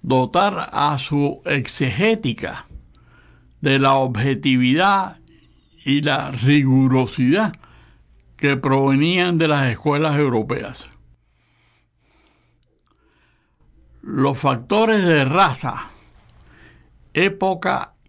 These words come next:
y lugar le sirvieron como criterios orientadores,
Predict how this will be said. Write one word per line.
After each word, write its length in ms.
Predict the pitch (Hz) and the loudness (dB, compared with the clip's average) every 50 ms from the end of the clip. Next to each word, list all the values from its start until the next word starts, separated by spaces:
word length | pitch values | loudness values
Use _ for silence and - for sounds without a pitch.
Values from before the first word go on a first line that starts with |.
| - - - - - | -20 -20 -20 -16 -2
y 180 | - 135 139 135 | 0 0 2 2
lugar 560 | 135 131 139 180 208 220 190 120 107 107 - - - - _ _ _ _ _ _ _ - - _ - - - - _ | 2 2 2 2 2 2 0 -2 -6 -12 -16 -20 -20 -20 _ _ _ _ _ _ _ -20 -20 _ -20 -20 -20 -20 _
le 220 | - 170 151 147 135 | -4 0 0 0 0
sirvieron 720 | 139 147 139 131 131 165 185 214 214 214 214 214 208 190 | 0 0 2 2 2 2 2 2 2 2 2 2 2 2
como 340 | 180 185 170 165 165 160 131 | 0 0 0 0 0 0 -2
criterios 640 | 143 147 147 135 135 170 190 202 208 208 208 196 185 | -2 -2 -4 -2 -2 -2 -2 0 0 2 0 2 2
orientadores, 1400 | 190 180 170 156 156 156 151 151 143 131 135 139 135 135 147 147 135 - - - 135 - - - - - | 2 2 2 2 4 4 4 2 2 0 0 0 0 2 2 2 0 -2 -4 -10 -12 -14 -16 -16 -16 -18